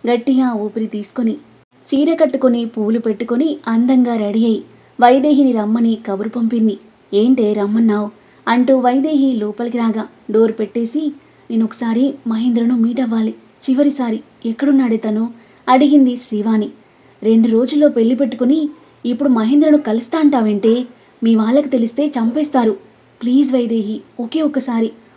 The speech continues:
ఒక్క పది నిమిషాలు మాట్లాడొచ్చేస్తాను. నా ప్రాణం పోతున్నట్టుగా ఉందే,"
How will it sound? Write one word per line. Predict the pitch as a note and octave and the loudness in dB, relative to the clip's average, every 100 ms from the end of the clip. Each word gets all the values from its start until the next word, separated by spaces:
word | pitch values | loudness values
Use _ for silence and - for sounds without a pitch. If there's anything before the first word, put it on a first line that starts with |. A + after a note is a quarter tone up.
| _ | _
ఒక్క | A#3 - | -8 -4
పది | B3+ A#3 | -2 0
నిమిషాలు | A3 A#3 B3+ C4+ A#3+ - | 0 -2 0 -2 -2 -4
మాట్లాడొచ్చేస్తాను. | G#3+ A3+ - C4 A#3 C4 B3 A#3 G#3+ - _ _ _ - | -4 -4 -4 -4 -4 -6 -6 -4 -4 -6 _ _ _ -12
నా | A#3 | -10
ప్రాణం | A3+ B3 A#3+ C#4 | -8 -6 -2 0
పోతున్నట్టుగా | C4 B3 C4+ D4 D4+ C4 B3+ | 0 -4 0 0 2 0 0
ఉందే," | A#3 A3 A3+ | 2 2 0